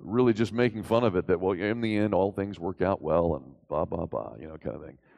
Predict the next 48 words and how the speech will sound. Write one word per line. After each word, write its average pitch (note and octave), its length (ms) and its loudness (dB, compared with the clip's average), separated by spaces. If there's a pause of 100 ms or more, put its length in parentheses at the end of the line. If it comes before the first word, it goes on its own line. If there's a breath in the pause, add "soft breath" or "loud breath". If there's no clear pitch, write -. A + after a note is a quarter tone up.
(100)
But C#3 120 -8
that's F#3+ 260 -4
really F#3+ 300 4
not C3+ 340 -2
what's C3 180 -2
happening C#3 400 -2
here E2+ 160 -2
at D#2 80 -6
all. A2 340 0
I D#2 40 -4
mean, E2+ 240 -8
it's C2+ 220 -10
sort B2 180 2
of F#2+ 100 -2
ignoring G#2+ 720 0
everything A#2+ 460 2
that's F2 160 -4
happened G#2+ 420 0
in E2 80 -8
Naomi's F2 400 -2
life G#2+ 400 4 (280 loud breath)
and F2+ 100 -6
the F#2 60 2
great G2 460 4
bitter G#2 220 6
circumstances F2 760 -4
that C#2 160 -6
she's F2 160 -6
faced F2+ 340 2
all D2+ 260 0
along. F2 480 0 (360 loud breath)
Just B2 260 2
because C3 800 4 (600 soft breath)
at, G#2 200 2
at G2 160 4
the G2 120 0
end B2+ 220 0
of G#2+ 100 0
the F#2+ 80 -4
story D3+ 520 0
she F#2+ 240 -6
sees A2+ 420 -4
this F#2+ 160 -2
hope G#2+ 360 -2
and D#2 120 -10
this D2+ 160 -8
new F#2+ 140 -6
birth, C3 240 -4